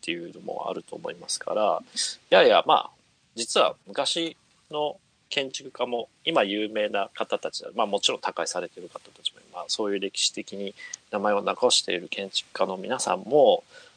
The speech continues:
まあ、同じようにそういう時代があって、えー、表現して戦ってきたんだよ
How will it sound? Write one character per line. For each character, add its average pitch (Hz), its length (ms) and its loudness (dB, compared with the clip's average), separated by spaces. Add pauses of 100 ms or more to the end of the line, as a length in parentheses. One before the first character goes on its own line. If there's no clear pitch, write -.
ま 131 80 8
あ、 107 120 8
同 123 120 8
じ 131 120 4
よ 139 100 2
う - 20 -2
に 95 80 -6
そ 98 240 0
う 98 40 0
い 101 60 -2
う 95 40 -6
時 95 160 -2
代 98 200 0
が 92 140 0
あ 107 40 -2
っ - 40 -6 (240)
て、 113 420 4 (300)
え 87 580 -6
ー、 - 140 6
表 117 280 6
現 - 100 -2
し - 100 -2
て 80 240 -4
戦 - 320 2
っ - 60 2
て - 180 -12
き - 100 -2
た 117 120 6
ん - 80 -2
だ - 120 -6
よ - 100 -12